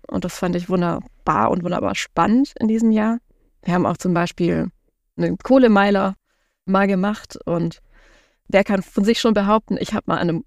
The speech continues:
Kohlemeiler mitgearbeitet? Also es war echt spannend. Ich kann das total empfehlen, wenn man drüber nachdenkt, vielleicht in so eine Richtung zu gehen, zu gucken, ob man vielleicht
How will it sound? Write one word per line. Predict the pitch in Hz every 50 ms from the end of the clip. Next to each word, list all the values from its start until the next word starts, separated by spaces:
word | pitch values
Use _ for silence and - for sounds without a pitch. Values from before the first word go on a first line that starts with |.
| _ -
Kohlemeiler | - - 233 233 214 160 151 143 151 151 147 156
mitgearbeitet? | 170 170 - - 180 165 - 165 175 175 185 196 - 233 233 - - - _ _ _ _ _ _ _ _ _ _ _ _ _ _ _ _ _ -
Also | 202 190 196
es | 185 -
war | 202 196 190 -
echt | 202 - -
spannend. | - 196 170 185 -
Ich | 180 -
kann | - 190
das | 185 190 -
total | - 185 - 220 202 196 -
empfehlen, | 190 190 - - 220 214 220 220 214 202 196
wenn | 185 196 196
man | 196 190 196 196 190 190 202 - _ _ _ _ _ _ _ _ _ - -
drüber | - 220 220 208
nachdenkt, | 202 208 214 214 - - 208 196 190 -
vielleicht | - 190 185 185 185 -
in | 180 180
so | 165 185
eine | 180 185 180
Richtung | 185 190 - 185 185 180
zu | - - 165
gehen, | - 180 185 185 185 185 180 -
zu | - 175
gucken, | - - 180 - - -
ob | - - -
man | 170 170 165
vielleicht | - 175 175 180 - - -